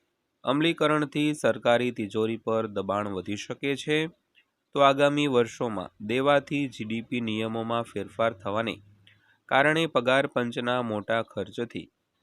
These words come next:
રાજકોષીય સંતુલન પર અસર પડી શકે છે. જ્યારે ઓછી ફુગાવા અને સુધારેલી આર્થિક વૃદ્ધિ માટે થોડી રાહત આપે છે,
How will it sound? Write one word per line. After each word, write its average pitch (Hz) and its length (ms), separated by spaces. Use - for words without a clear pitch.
રાજકોષીય 143 800
સંતુલન 117 680
પર 120 240
અસર 110 380
પડી 101 260
શકે 110 380
છે. 78 200
જ્યારે 139 280
ઓછી 143 380
ફુગાવા 127 520
અને 117 300
સુધારેલી 113 680
આર્થિક 104 500
વૃદ્ધિ 104 360
માટે 117 340
થોડી 147 360
રાહત 117 360
આપે 101 340
છે, 147 220